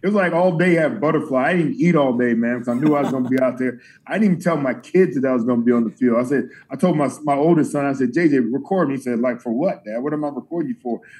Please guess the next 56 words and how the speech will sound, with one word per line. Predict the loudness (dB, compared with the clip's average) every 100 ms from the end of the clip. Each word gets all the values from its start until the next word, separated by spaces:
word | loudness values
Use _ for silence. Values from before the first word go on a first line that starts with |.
| _
Then | 0
all | 2
of | 0
a |
sudden | 0 -2
they | -2
handed | -2 0
me | 2
the | 2
mic, | 2 0 -2 -2 -4 -6
<laughs> | -12 -12 -12
and | -10 -10 -12 _ _ _ _
man, | -4 -2
I | 0
tell | 2
you, | 4 4 2
after | -2 0
the | 0
game, | 2 0 0
I | 0
got | -2
about | -2 -4 -4 _
forty | 2 4 2 0 -2
text | -4 -4 -4
messages | -4 -4 -6 -8 -8
about | -4 -4 -2
how | -2 -2 -2
they | 0 2
got | 2 0 -2
hyped. | -2 -2 -4
My | -10 -10 -6
friends | -2 -2 -2
that | 0
were | -2
in |
the | -4
stands | -6 -6 -4 -4
got | -6 -4
hyped | -4 -6 -4
for | -2 0 -2
it. | -8 _ -16
I | -16
said, | -14 -6
"I | -2
was | -2 0
hyped | -2 -4 2
too, | 4 4
man." | 2 -4 -8 _ _
And | -10
I | -6
hope | -4 0 0 2
that |
we | 0 0
continue | -2 -6 -4 -2
to | -2
do | 0 2 0